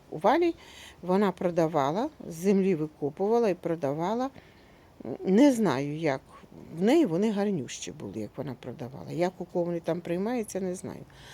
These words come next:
Але я вам скажу, що коли продавати от квітучими такими, і якщо, ну, у Валі гарно нарощується коренева, так? А якщо коренева не нарощена, то воно дуже хворіє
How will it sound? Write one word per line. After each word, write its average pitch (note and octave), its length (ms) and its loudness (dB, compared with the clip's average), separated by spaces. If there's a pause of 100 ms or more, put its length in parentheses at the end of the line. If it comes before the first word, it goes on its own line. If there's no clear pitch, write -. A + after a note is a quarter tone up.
(140)
Але F3+ 220 4
я C#4 100 6
вам B3+ 120 0
скажу, F#3 320 -2
що E3 220 -6
коли G#3+ 260 2
продавати F3 640 -2
от C#3+ 120 -4 (120)
квітучими A3 600 -2
такими, - 480 -12 (460)
і F3+ 100 6
якщо, B3 520 4 (180)
ну, A#3+ 120 4
у - 20 4
Валі B3 360 4
гарно A3+ 360 4
нарощується C3+ 720 -6
коренева, C3+ 520 -10 (100)
так? F#3 180 -10 (400)
А F3 100 4
якщо F#3 320 4
коренева G#3 640 0 (240)
не F#3 180 4
нарощена, E3+ 760 2 (500)
то F#3+ 140 2
воно A3+ 260 2
дуже G#3 280 -2
хворіє D#4+ 720 2